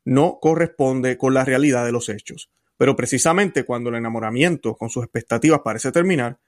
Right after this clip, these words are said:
ahí puede comenzar el amor verdadero. Amar, de hecho, no es pretender que el otro o la vida, o la vida corresponda con nuestra imaginación.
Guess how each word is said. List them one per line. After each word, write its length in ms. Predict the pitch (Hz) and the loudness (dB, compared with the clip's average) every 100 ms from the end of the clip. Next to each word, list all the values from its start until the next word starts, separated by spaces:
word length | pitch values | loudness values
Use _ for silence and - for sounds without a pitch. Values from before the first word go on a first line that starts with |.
| _ _ | _ _
ahí 400 | - 117 202 147 - - | -2 0 2 0 -4 -2
puede 240 | 131 151 | 2 4
comenzar 380 | 170 180 170 139 | 4 2 2 4
el 80 | 147 | 4
amor 200 | 131 127 | 4 0
verdadero. 540 | 143 139 113 98 117 _ _ _ | 0 0 -2 -8 -16 _ _ _
Amar, 300 | - 120 175 | 0 4 4
de 180 | 180 165 | 4 4
hecho, 180 | 226 - | 2 -2
no 120 | 135 | -4
es 60 | 147 | -2
pretender 440 | 170 170 135 160 | 0 0 2 2
que 100 | 165 | 2
el 60 | 131 | 2
otro 440 | 156 170 123 101 - | 2 2 -4 -6 -2
o 140 | 120 | 0
la 160 | 120 117 | 2 2
vida, 500 | 143 160 143 - _ _ _ _ _ - | 4 4 2 -2 _ _ _ _ _ 0
o 120 | 123 | 2
la 100 | 120 | 4
vida 260 | 175 156 | 4 2
corresponda 560 | 135 123 123 151 190 160 | 0 -4 -2 0 2 0
con 180 | 131 127 | 0 0
nuestra 320 | 151 196 143 | 0 0 -2
imaginación. 640 | 123 117 113 - 214 151 | -4 -4 -4 2 2 0